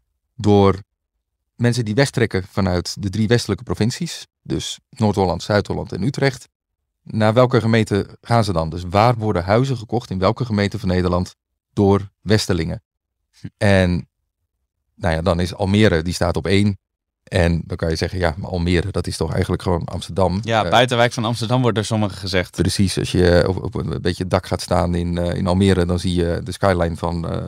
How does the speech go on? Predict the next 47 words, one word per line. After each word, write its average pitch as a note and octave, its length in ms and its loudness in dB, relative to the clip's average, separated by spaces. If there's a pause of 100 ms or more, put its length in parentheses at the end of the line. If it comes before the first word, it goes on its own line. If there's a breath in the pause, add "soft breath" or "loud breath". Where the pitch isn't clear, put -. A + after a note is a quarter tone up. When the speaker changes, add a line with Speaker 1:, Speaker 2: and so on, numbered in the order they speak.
Speaker 1:
van - 140 -6
Amsterdam A2+ 340 2
natuurlijk. F2+ 420 -4 (260)
Dat - 120 -6
is G#2 120 4
ook G#2+ 100 2
zo, F#2+ 320 4
alleen, E2+ 420 -2
nou E2 160 -2
ja, E2+ 80 -4
statistisch A2+ 480 2
gezien G2+ 280 2
wordt F#2 160 2
het G2 100 -4
tot F#2 120 0
het G2 140 -2
oosten F#2+ 320 2
van F2 100 -2
het E2 80 0
land E2 200 -6
ge-, D#2+ 360 -4
gerekend. F2 460 0
Eh, F#2 100 2
dat F#2 120 -2
geldt - 200 -2
voor E2+ 120 -6
heel F2 180 -2
Flevoland. F#2+ 560 0 (640)
Maar, F#2+ 600 4 (100)
eh, E2+ 500 0 (100)
dus F#2 140 -6
dat C3 140 4
verbaast G#2 380 2
ook C3 80 -4
niet. D#3+ 280 -2 (580)
Eh, F#2 540 2
interessanter A2+ 500 0
is F2 120 -4
het B2 140 -4
om E2 120 -6
te G2 120 -4
zien F2 260 0
dat E2 260 -2 (440)
Ede A#2 360 4 (1300)
op B2+ 140 -10
twee A#2 200 4
staat. A2+ 400 -4